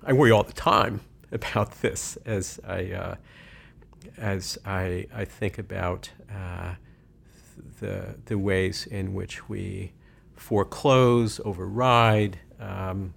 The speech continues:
preempt, um, the experience, the, the conditions that, uh, that make it possible for us to, uh,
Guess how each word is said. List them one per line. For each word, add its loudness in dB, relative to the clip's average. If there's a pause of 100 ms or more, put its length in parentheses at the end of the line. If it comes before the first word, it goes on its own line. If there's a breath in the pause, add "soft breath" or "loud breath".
(120)
preempt, -8 (640 soft breath)
um, -10 (2000)
the 0
experience, 2 (460)
the, -10
the -2
conditions -4 (600 soft breath)
that, -6
uh, -4 (640 soft breath)
that -8
make -4
it -14
possible -10
for -12
us -12
to, -10
uh, -8